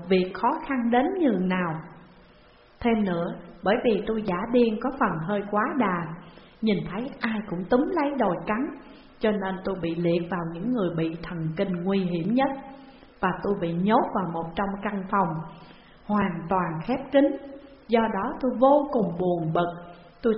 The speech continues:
thường tự hỏi: "Vú Ngủ ơi, Vú Ngủ, rốt cuộc vì sao Vú lại muốn cháu phải giả điên kia chứ? Hay là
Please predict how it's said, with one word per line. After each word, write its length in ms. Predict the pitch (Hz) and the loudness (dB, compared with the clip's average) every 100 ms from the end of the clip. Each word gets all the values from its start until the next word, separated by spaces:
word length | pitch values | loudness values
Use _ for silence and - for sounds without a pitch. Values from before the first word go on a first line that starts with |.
| 190 | 2
thường 300 | 185 170 165 | 0 -2 -2
tự 60 | 170 180 | -4 -2
hỏi: 220 | 175 160 226 - - - - - - | 0 0 -4 -10 -18 -20 -20 -20 -8
"Vú 200 | 240 294 311 | 0 2 2
Ngủ 200 | 190 - | 0 0
ơi, 320 | - 262 269 269 | 2 6 6 6
Vú 60 | 302 | 0
Ngủ, 460 | 370 202 196 - - - - | 4 4 4 -2 -12 -10 2
rốt 140 | 415 - | 2 4
cuộc 180 | 226 202 | 2 2
vì 100 | 208 175 240 | 0 -2 -2
sao 180 | 254 254 247 - - 302 | -2 -2 -4 -16 -4 4
Vú 80 | 370 415 | 4 4
lại 160 | 208 202 | 0 2
muốn 220 | 302 - | 0 0
cháu 200 | 311 370 453 | 2 2 4
phải 100 | 339 262 | 2 4
giả 160 | 240 254 | 2 4
điên 220 | 302 285 | 4 4
kia 140 | 277 294 330 | 2 0 2
chứ? 140 | 392 427 - _ - | 2 0 -10 _ -20
Hay 240 | - 226 208 | -8 -4 -2
là 400 | 196 180 160 | -2 -4 -6